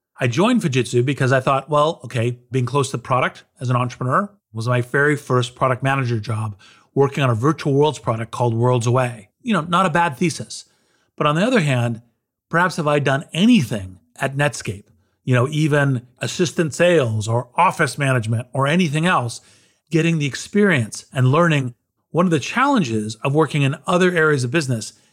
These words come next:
is that you're almost always working on what I call V one to V two products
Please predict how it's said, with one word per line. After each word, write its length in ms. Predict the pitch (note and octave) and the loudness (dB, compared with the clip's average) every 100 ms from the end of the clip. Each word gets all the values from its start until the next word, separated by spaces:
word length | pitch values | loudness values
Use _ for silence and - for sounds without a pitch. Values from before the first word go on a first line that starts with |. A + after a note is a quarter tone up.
| _ | _
is 200 | D3+ C3+ | -4 0
that 100 | D3+ | 0
you're 160 | C#3+ | 0
almost 320 | D#3 E3+ F#3+ F3 | 0 2 0 2
always 300 | E3+ F3+ C#3 | 4 4 2
working 280 | D3 - | 0 2
on 180 | C#3 C3+ | 0 2
what 120 | B2+ | 2
I 120 | C#3 C3 | 2 0
call 440 | - C#3 B2+ A#2+ - _ _ | 0 0 0 -4 -14 _ _
V 180 | B2 D#3+ | 0 0
one 240 | C#3+ D3+ | 2 2
to 80 | C#3+ | 2
V 180 | A#2+ C#3+ | 0 -2
two 220 | A#2+ F3+ | 0 -2
products 480 | - C3+ A#2+ G2+ | 2 0 0 -6